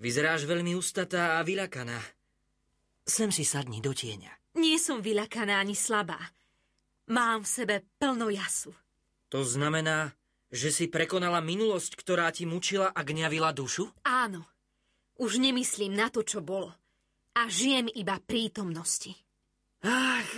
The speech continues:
Speaker 1: ako by si ma potešila, keby si sa už zbavila strachu z temnosti, výmyslov a povier.
Speaker 2: To všetko je už za nami. Ak mi ešte zaslzí oko,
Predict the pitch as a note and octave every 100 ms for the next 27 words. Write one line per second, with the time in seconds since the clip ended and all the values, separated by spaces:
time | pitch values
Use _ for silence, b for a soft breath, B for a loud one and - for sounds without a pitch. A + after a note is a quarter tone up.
0 | A3+ A3+ A3 G3 G3+ G3 F#3 - F3+ F3+
1 | F3 - D#3+ D3+ D#3+ D#3+ E3+ E3 G3 E3
2 | C3 E3 E3+ F3+ D#3+ - - F3+ F3 E3
3 | - F3+ F#3+ F#3 F3 - D#3+ B2 B B
4 | B2 F3 G#3+ G#3 F#3 - E3 D3+ C#3 -
5 | D#3+ D3+ D3 B2+ A#2 - F4 - F#4+ -
6 | D4 C4 A#3 A3 A#3 G3 D#3+ - _ _
7 | _ _ _ _ _ A#3 A3+ B3 A#3+ -
8 | A#3+ A3 F#3+ B3+ - D4+ A#3 F#3+ F#3+ G3
9 | A#3+ - E3